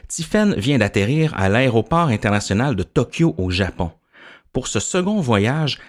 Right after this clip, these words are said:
elle compte passer trois semaines là-bas pour aller continuer de découvrir cette culture et de visiter des régions où elle n'est jamais allée.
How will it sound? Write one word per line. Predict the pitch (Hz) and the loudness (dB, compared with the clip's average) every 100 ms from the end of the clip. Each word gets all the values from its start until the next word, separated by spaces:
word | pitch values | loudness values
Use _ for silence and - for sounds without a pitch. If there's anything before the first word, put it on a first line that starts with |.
| - | -4
elle | 98 | -4
compte | - 160 156 | 0 0 0
passer | 143 131 - 151 | 0 0 0 -4
trois | - - 214 202 | -6 -4 -2 -2
semaines | - 151 175 117 | -2 0 2 2
là-bas | 98 87 143 156 - - | 2 0 -2 -4 -18 -8
pour | - 95 | -4 0
aller | 98 107 117 | 2 2 0
continuer | 220 202 - 117 147 | -2 -2 0 0 0
de | |
découvrir | 90 113 104 110 151 | 0 -2 -4 -2 -2
cette | - 90 | -4 -6
culture | - 101 - 147 160 151 - - | -2 -2 0 0 0 0 -4 -8
et | 87 | -4
de | |
visiter | 92 151 139 - 190 | -2 -2 -4 -4 -2
des | 101 | 0
régions | 113 110 147 170 | 0 0 0 0
où | 95 | 0
elle | 92 | 0
n'est | 92 87 | 0 -2
jamais | 139 147 165 | -2 0 0
allée. | 98 87 | 0 -2